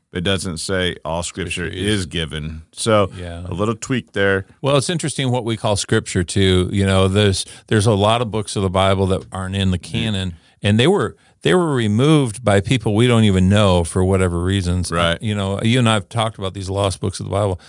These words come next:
Speaker 2: There's, there's treasures of, of good information in some of these books that, that we've been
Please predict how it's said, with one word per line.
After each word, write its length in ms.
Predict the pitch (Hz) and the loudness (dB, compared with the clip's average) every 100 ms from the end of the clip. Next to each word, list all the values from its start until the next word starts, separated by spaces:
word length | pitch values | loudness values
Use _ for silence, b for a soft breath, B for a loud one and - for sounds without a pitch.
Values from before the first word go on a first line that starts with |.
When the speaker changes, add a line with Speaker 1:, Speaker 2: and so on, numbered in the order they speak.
| B B - | B B -6
Speaker 2:
There's, 260 | 151 165 - - 131 | -2 -2 -6 -14 _
there's 340 | 120 165 90 156 _ | -6 -6 -8 -14 _
treasures 600 | - 101 113 123 95 82 | -10 -4 -2 -2 -2 -4
of, 180 | 85 87 | -6 -8
of 220 | 87 87 | -12 -8
good 200 | 90 95 | -4 -2
information 720 | 90 85 82 87 98 - 87 | -2 -4 -6 -4 -4 -4 -6
in 100 | 87 | -6
some 220 | 82 87 | -8 -8
of 40 | 90 | -8
these 160 | 90 | -8
books 360 | 90 95 101 95 | -8 -6 -6 -8
that, 180 | 90 - | -12 -12
that 220 | 92 95 | -12 -12
we've 220 | 104 92 | -8 -8
been 260 | 87 87 98 | -6 -6 -6